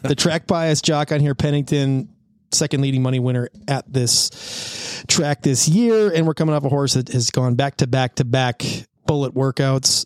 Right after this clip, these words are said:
I think, uh, he's got the distance for it. I think he's got the range for it. I know he's coming up in class, um, but I'm gonna go with a little home cooking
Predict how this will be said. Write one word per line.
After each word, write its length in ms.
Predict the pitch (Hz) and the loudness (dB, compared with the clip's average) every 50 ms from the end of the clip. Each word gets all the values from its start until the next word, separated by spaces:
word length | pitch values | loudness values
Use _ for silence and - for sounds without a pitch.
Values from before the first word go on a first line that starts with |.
| _ - | _ -4
I 100 | 120 113 | -4 -4
think, 420 | - - 131 127 120 - - - | -2 -2 -2 -2 -2 -2 -4 -4
uh, 300 | 123 113 113 113 110 110 - - - - - - - - - - - - - - _ - | -2 -2 0 0 -2 -2 -4 -6 -12 -20 -20 -20 -20 -20 -20 -20 -20 -20 -20 -20 _ -4
he's 180 | - 147 117 | -2 -2 0
got 120 | - 135 117 | 0 0 -2
the 60 | 127 | 0
distance 300 | 117 151 - - 143 - | 0 0 2 2 0 0
for 180 | - 151 135 131 | 2 2 2 2
it. 20 | |
I 40 | 123 | 2
think 100 | 131 127 | 2 2
he's 80 | 120 | 0
got 80 | 120 113 | 0 0
the 60 | 117 | 0
range 260 | 117 123 123 127 - | 2 2 2 0 0
for 240 | - 139 127 123 120 | 0 0 0 0 0
it. 100 | 123 127 - - _ - | -2 -2 -6 -12 _ -4
I 80 | 127 117 | -2 0
know 100 | 123 123 | 0 0
he's 100 | 123 - | 0 0
coming 220 | - 131 123 120 | 0 0 0 0
up 100 | 113 113 | 0 -2
in 100 | 117 117 | -4 -4
class, 640 | - - 139 156 160 160 156 147 - - - - - _ _ - | -4 -2 -2 0 2 2 2 2 0 0 -2 -2 -4 _ _ -4
um, 360 | 120 117 117 113 113 113 113 | -2 0 0 0 0 0 0
but 100 | 117 120 | 0 0
I'm 80 | 123 123 | 2 2
gonna 140 | 127 123 | 2 2
go 100 | 117 127 120 | 2 2 0
with 100 | 120 123 | 0 0
a 40 | 127 | 0
little 140 | 117 113 | 0 2
home 180 | 107 127 120 117 | 2 2 0 0
cooking 420 | - - 123 - 123 113 113 - | 0 -2 -2 0 0 -2 -2 -6